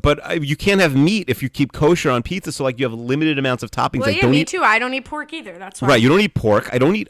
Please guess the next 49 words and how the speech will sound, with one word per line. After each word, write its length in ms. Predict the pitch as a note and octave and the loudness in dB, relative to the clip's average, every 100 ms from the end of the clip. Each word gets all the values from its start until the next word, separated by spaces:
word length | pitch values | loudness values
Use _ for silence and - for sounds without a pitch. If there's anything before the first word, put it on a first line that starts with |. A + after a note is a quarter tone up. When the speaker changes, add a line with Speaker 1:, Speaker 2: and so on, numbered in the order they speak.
| - | -4
Speaker 1:
olives 400 | A#2 A2 A2 G#2+ | 0 0 0 0
in 80 | |
general, 500 | F#2 G2 E2+ E2+ G2+ - | 0 0 -2 -2 -4 -2
and 140 | G#2 | -2
that's 160 | G#2 - | -2 -2
the 80 | |
most 240 | A2 G2+ G#2+ | -2 0 -2
common 240 | G#2+ G2+ | -4 -4
topping 380 | F#2+ E2 D#2+ D#2 | -4 -6 -8 -10
here. 180 | D#2 D2+ | -8 -8
And 140 | E2+ | -8
I, 60 | E2 | -8
I, 200 | - G2+ - | -8 -10 -6
olives 280 | G2 G#2+ A#2+ | -2 -2 0
are 60 | A#2+ | -2
my 80 | |
least 180 | G#2 G#2 | -2 -4
favorite 220 | - A2+ | -6 -8
food. 320 | A2 D#2+ C#2 - _ _ _ _ _ | -8 -10 -10 -14 _ _ _ _ _
So, 640 | - - A2 F2+ E2+ F2 G2+ _ _ _ _ - | -14 -2 0 0 -2 -4 -8 _ _ _ _ -6
um, 680 | F#2+ F#2 F2+ F2+ F#2+ G2 G#2+ | -2 -2 -2 -4 -4 -6 -8
yeah, 200 | - F3 C3+ | -6 -6 -6
I'm, 200 | G#2+ C3 - | -4 -4 0
I 100 | C3+ | 0
very 360 | B2+ A#2+ C3+ D3+ | 2 4 4 4
much 180 | C3+ | 2
support 340 | - C#3+ C#3+ C3 | 0 -2 0 0
eggplant 360 | - - D#2+ | 0 -4 -6
pizza. 240 | - - F2 | -8 -10 -8
I'm 80 | F2+ | -8
excited. 440 | - A#2+ A2 _ _ _ _ - | -8 -8 -8 _ _ _ _ -16
I 140 | G#2+ | -14
see 240 | G#2+ A2+ A#2+ | -12 -8 -4
now 320 | G#2+ C3 G#2 | -2 0 -2
it's 160 | G#2 | -6
like, 200 | G2+ F#2+ | -8 -8
Speaker 2:
Wish 140 | D3+ C4 | -6 -4
Speaker 1:
oh, 40 | - | -4
Speaker 2:
you 60 | |
were 80 | F4 | -4
Speaker 1:
now 80 | F#4 | -2
Speaker 2:
here, 180 | A4 G4+ | 0 0
and 160 | C4+ | 0
I 100 | A#3+ | -2
would 160 | B3 B3+ | -2 -8
certainly 400 | - C4+ D4 D#4 | -8 -10 -8 -4
offer 300 | E4 E4+ A#3+ | -4 -6 -14
you 140 | A3+ | -14
some. 340 | G#3+ F#3+ E3+ | -16 -16 -18